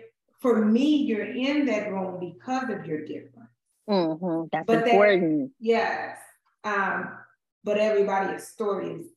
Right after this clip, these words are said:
Speaker 1: different, you know. It's the
Speaker 2: Mm-hmm.
Speaker 1: people, you know. Um, so the part that's the hardest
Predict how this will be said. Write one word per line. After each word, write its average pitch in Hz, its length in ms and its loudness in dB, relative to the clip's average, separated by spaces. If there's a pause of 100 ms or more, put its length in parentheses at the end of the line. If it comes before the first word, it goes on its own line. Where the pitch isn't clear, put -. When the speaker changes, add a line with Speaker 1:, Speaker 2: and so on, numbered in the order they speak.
(200)
Speaker 1:
different, - 540 -4
you - 220 -10
know. - 180 -14 (460)
It's 214 260 -4
the 226 60 -2
Speaker 2:
Mm-hmm. 190 140 2
Speaker 1:
people, 180 480 -2
you 196 140 -4
know. 85 440 -10 (180)
Um, 185 600 -6 (240)
so 226 280 -2
the 208 140 -4
part 233 440 0
that's 208 260 -2
the 185 120 -6 (180)
hardest 226 640 -2